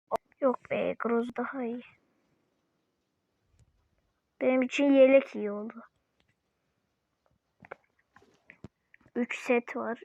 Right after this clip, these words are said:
Üçüncü seviye set. Groza ve M yirmi dört.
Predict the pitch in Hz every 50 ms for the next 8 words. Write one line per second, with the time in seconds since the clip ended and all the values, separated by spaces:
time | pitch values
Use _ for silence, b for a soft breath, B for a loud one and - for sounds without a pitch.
0 | _ - - - - - 247 226 226 254 247 - - 233 226 233 233 233 226 240
1 | 240 - - - - 262 240 - _ - - - _ _ _ _ _ _ _ _
2 | _ _ _ _ _ _ _ _ _ _ _ _ _ _ _ _ _ _ _ _
3 | _ _ _ _ - - 240 247 226 226 233 247 226 233 240 240 233 233 233 233
4 | 226 226 233 233 233 233 233 240 - 233 226 233